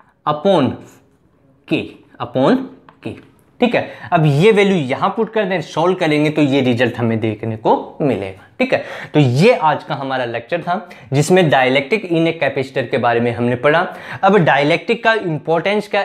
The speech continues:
इंपॉर्टेंस ये हो गया अब, अब ये दोनों प्लेटें एक दूसरे के पास नहीं आएंगी, यानी कि इनको पकड़ने की आवश्यकता नहीं है, क्योंकि इनको एक बीच में स्पॉट मिल गया। क्या मिल गया? डाइलेक्ट्रिक का स्पॉट मिल गया, ठीक है?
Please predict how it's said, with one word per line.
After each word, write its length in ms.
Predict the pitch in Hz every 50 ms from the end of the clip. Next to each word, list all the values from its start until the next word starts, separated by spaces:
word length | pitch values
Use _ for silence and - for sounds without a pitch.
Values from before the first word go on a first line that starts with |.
| - -
इंपॉर्टेंस 600 | 175 170 160 160 190 190 185 208 208 208 - - 151
ये 180 | 147 165 202
हो 160 | 190 170 160
गया 200 | 151 156 156 156
अब, 220 | 143 143 156 175 - - - - - -
अब 140 | 185 190 190
ये 140 | 202 208 202
दोनों 260 | 170 165 165 170 180 180
प्लेटें 360 | 180 165 156 156 156 156 185
एक 240 | 190 175 151 143 127
दूसरे 300 | 135 139 135 - 143 139
के 120 | 135 165
पास 420 | 156 - - - 117 120 131 127 - 139
नहीं 340 | 127 117 110 92 143 147
आएंगी, 300 | 143 139 139 139 139 143 139 - - - - - -
यानी 200 | 151 165 170 175
कि 140 | 165 180 196
इनको 200 | 190 180 160 196
पकड़ने 480 | 190 - 151 135 - 147 143 143 151 156
की 120 | 151 -
आवश्यकता 440 | 151 147 147 147 - - 165 - 170
नहीं 300 | 165 165 165 160 160 170
है, 100 | 175 175 170 - - - -
क्योंकि 200 | 185 180 160 226
इनको 320 | 220 202 185 185 175 185 202
एक 180 | 202 185 156 131
बीच 240 | 151 160 170 170 -
में 120 | 190 190
स्पॉट 460 | 185 - - - 139 143 156 160 156 131
मिल 160 | 117 107 107
गया। 240 | 107 113 104 110 - - _ _ -
क्या 100 | 156 160
मिल 160 | 170 180 180 175
गया? 160 | 165 151 120
डाइलेक्ट्रिक 600 | 107 113 131 131 131 131 131 131 131 - 139 - -
का 80 | 139 135
स्पॉट 340 | - - - 165 175 180
मिल 180 | 180 190 190 185
गया, 160 | 175 175 170 175 - - - - _ -
ठीक 140 | 240 226 -
है? 160 | 151 - -